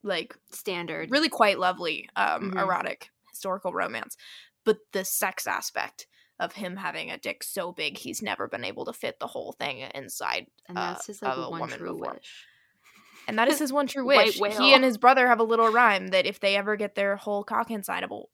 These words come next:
Speaker 1: woman, uh, they will marry her.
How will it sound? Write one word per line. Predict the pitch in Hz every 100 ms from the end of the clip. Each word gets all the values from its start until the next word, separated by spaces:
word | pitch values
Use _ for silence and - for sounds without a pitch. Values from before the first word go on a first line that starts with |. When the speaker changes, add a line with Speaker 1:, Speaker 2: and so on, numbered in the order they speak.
| 208
Speaker 1:
woman, | 202 185 - - _ _
uh, | 214 - 73 - - _ _ _
they | - 190 185
will | 180 196
marry | 190 214 -
her. | 226